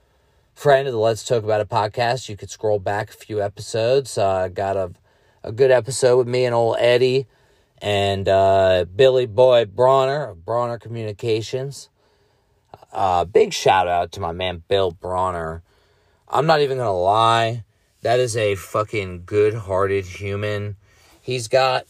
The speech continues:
uh, he's got something going on right now, and I need to tell you about it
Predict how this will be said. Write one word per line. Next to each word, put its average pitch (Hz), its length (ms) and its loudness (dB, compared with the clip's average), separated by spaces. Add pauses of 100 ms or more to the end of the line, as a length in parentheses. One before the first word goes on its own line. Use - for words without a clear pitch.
uh, 95 360 -4
he's 95 180 -8
got 143 260 -2
something 165 920 -4
going 127 340 -2
on 110 680 -2 (880)
right 113 300 -2
now, 104 400 -2
and 95 180 -10
I 92 120 -8
need 131 320 -6
to 123 80 -8
tell 127 280 0
you 113 160 -2
about 92 320 -2
it 95 180 -6